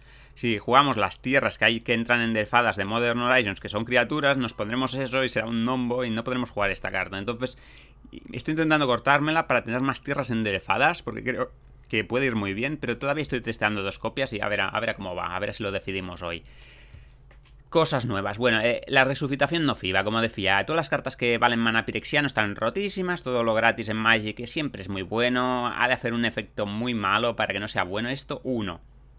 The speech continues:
es muy bueno contra, eh, uno de los mejores combos que hay en Historic,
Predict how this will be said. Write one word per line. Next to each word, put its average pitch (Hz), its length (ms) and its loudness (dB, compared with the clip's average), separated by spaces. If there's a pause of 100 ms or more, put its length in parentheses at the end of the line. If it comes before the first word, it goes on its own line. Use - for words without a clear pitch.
(200)
es 139 180 -2
muy 147 140 2
bueno 123 240 2
contra, 110 420 2
eh, 110 200 -6
uno 147 180 -2
de 139 80 0
los 117 100 -2
mejores 117 400 -2
combos 120 420 -2
que - 60 -2
hay 117 80 2
en 113 80 -2
Historic, 113 580 -6